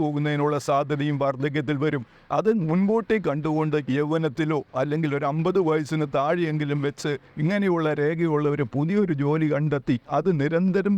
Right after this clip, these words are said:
പരിശ്രമത്തിലൂടെ മുന്നോട്ട് നീങ്ങുകയാണെങ്കിൽ ഇതുവരെ നിങ്ങൾ അനുഭവിച്ചു വന്ന കഷ്ടതകളും ദുരിതങ്ങളും മുഴുവൻ പരിഹരിച്ചുകൊണ്ട് തീർച്ചയായിട്ടും നിങ്ങളുടെ ജീവിതത്തിൽ നല്ലൊരു മനുഷ്യനായി ജീവിത വിജയം നേടിയൊരു വ്യക്തിയായി ഭൂമിയിൽ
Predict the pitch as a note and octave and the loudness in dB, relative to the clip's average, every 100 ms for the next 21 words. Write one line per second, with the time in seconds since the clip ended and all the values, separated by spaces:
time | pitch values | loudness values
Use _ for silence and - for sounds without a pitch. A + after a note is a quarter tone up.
0 | D#3 C#3 D#3 D3+ D#3 C3 D3+ D3 C#3 D3+ | 0 -2 -2 -4 -2 -2 0 0 0 0
1 | D#3 D3+ C3+ D3+ E3+ D#3 D3+ D3 D3 C#3 | 0 0 -2 0 0 0 0 0 -2 -4
2 | C3+ - - D3 E3 A3+ A3+ A#3 A3+ F3 | -6 -10 -4 -2 2 2 2 2 2 2
3 | D#3+ D3 D3 D3 E3 D3 D3+ C#3+ D3 B2 | 2 0 0 0 0 0 0 0 -2 -2
4 | - B2+ - E3 C#3+ D3+ D3+ D3 - A#2+ | -2 -4 -2 -2 -2 -2 0 -2 -2 -2
5 | D3+ D3 E3 E3 E3 C3+ - C#3 F3 G3+ | 0 0 0 0 0 -2 -4 -2 0 2
6 | A3+ A#3 D#3 C#3 D3 D#3 C#3+ D#3 D3 D3 | 2 2 0 0 0 0 0 -2 -2 0
7 | C#3 A2+ - - C3+ F3+ A#3 - D3+ D3+ | 0 -2 -6 -4 -2 0 0 0 0 0
8 | C#3 D3+ D3+ C#3+ D#3 D3 C3+ D3+ D#3 D3+ | 0 -4 -2 -2 0 -2 -2 0 0 0
9 | D#3 A#2+ - - C#3 F3 A3+ A3 D#3+ D3 | 0 -2 -4 -4 -2 2 0 2 0 -2
10 | C3 D3 D3+ B2 - C3+ D#3+ D#3 C3 C3 | -2 -2 0 -2 -2 -2 0 0 0 0
11 | G#3+ G#3 E3+ D3 D3 D3 D3 - D#3+ D#3 | 2 2 2 0 0 0 -2 0 2 2
12 | C#3+ G#2+ - - C#3 G#3+ A3 | 0 -4 -8 -4 0 2 2